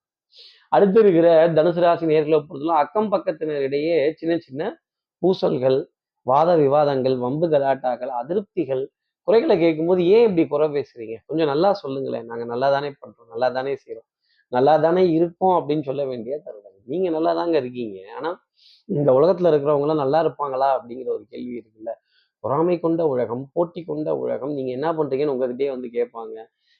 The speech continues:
யதார்த்தமான உள்ளம் கொண்ட தனுசு ராசி நேயர்களுக்கு பதார்த்தமா உங்ககிட்ட இருக்க ரகசியத்தெல்லாம் கேட்பாங்க. "சொல்லிவிடாதீங்க யாருக்கிட்டே ரகசியத்தை, இருவருக்கு மேல் தெரிந்தால் அதற்கு பெயர் ரகசியம் அல்ல" அப்படிங்கிறத புரிஞ்சுக்குங்க. இந்த "இலை வடிவில் இதயம் இருக்கும், மலை வடிவும் அதுவும் சுமக்கும்."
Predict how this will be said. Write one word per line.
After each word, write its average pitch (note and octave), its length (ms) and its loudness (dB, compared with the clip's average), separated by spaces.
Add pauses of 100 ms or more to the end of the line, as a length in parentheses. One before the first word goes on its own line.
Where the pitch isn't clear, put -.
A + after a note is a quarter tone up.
(140)
யதார்த்தமான F3 800 4
உள்ளம் D#3 300 2
கொண்ட C#3 200 -4
தனுசு C3 300 -6
ராசி C3+ 260 -6
நேயர்களுக்கு A#2 580 -16 (180)
பதார்த்தமா E3 580 0
உங்ககிட்ட C#3+ 300 -2
இருக்க C3+ 180 -2
ரகசியத்தெல்லாம் B2 580 -4
கேட்பாங்க. A2+ 500 -8 (880)
"சொல்லிவிடாதீங்க C3+ 720 0
யாருக்கிட்டே A#2+ 460 -2
ரகசியத்தை, A#2+ 600 -6 (140)
இருவருக்கு D#3 380 0
மேல் D3+ 320 0
தெரிந்தால் C#3 400 -2
அதற்கு B2+ 400 -10
பெயர் D3 320 -8
ரகசியம் A#2 580 -8
அல்ல" A#2 640 -4
அப்படிங்கிறத G#2+ 540 -12 (240)
புரிஞ்சுக்குங்க. G#2 500 -12 (420)
இந்த D3+ 360 2
"இலை F3 320 4
வடிவில் F#3 440 4
இதயம் E3 400 2
இருக்கும், C#3+ 600 -2
மலை C#3 360 0
வடிவும் F#3+ 480 4
அதுவும் F3 380 0
சுமக்கும்." C3 480 -12